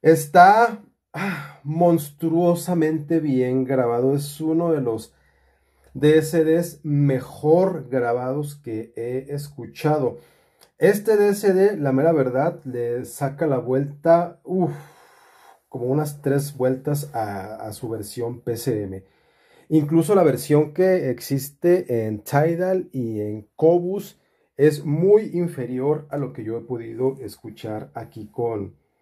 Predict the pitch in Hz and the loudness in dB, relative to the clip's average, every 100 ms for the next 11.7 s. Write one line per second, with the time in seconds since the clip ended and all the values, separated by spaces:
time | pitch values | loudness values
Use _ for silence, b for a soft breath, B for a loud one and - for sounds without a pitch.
0 | b b b - 107 104 101 101 98 98 | b b b -6 -4 -2 -4 -6 -6 -8
1 | 95 - _ _ _ _ _ _ - 123 | -12 -16 _ _ _ _ _ _ -8 -6
2 | 123 120 - 135 127 123 139 117 - b | -4 -2 0 2 0 -2 -6 -6 -12 b
3 | b b b b b 180 180 240 285 277 | b b b b b 2 4 6 4 4
4 | 165 160 196 247 240 233 233 214 214 240 | -2 -2 -2 -4 -4 -2 -2 -2 -2 -4
5 | 254 _ _ 160 151 147 143 143 135 170 | -6 _ _ 0 2 4 2 2 0 2
6 | 196 180 208 202 202 185 - 196 220 B | 2 0 -4 -2 -2 -2 -2 0 0 B
7 | B B B - 160 156 147 - 160 160 | B B B 2 6 6 4 -6 0 4
8 | 165 160 151 151 147 190 - 156 147 151 | 4 4 2 -2 -2 -6 0 0 0 -2
9 | 139 143 190 202 196 185 - 190 185 185 | -2 0 4 4 2 -4 -6 -4 -4 -4
10 | - 185 - 156 160 - 160 160 165 175 | -4 -4 -2 -2 -2 -4 -2 0 0 0
11 | 151 120 113 135 151 143 | 0 0 0 -2 0 0